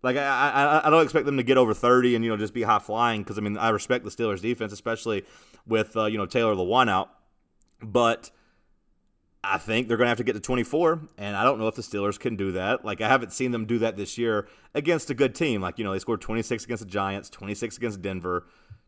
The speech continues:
twenty-eight against Houston. They scored thirty-eight against Philadelphia. I mean, you know, they, they had a couple of, uh, busted plays there that helped them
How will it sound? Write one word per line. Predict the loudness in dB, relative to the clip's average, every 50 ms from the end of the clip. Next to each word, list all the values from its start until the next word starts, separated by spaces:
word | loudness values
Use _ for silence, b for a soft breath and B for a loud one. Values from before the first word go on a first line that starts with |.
| _
twenty-eight | -18 -12 -8 -4 -2 0 2 2 2 2
against | 2 0 -2 -4 -4 -6
Houston. | -6 -6 -6 -6 -8 -8 -8 -6 -8 -10 -14 _ _ _ _ _ _ _ _ _ _ _ _ _ -14
They | -2
scored | 2 2 2 6
thirty-eight | 8 8 8 8 8 8 6
against | 6 4 4
Philadelphia. | 2 2 4 4 4 4 2 2 0
I | 0
mean, | 0 -2 -4
you | -4 -6 -8 -10 -6 -4
know, | -2 -2 0
they, | 0 0 0
they | 0 -2 -2 -2
had | 0 -2
a | -2 -2
couple | -2 -2 -2 0 0 0 0
of, | 0 0 0
uh, | -2 -2 -2 -2
busted | 0 0 0 0 -2 -6 -8 -4
plays | -2 -2 0 0 -2 -2
there | -2 -2 -2 -2
that | -4 -4
helped | -2 -4 -4 -4 -4
them | -4 -2 -2 -2 -4 -6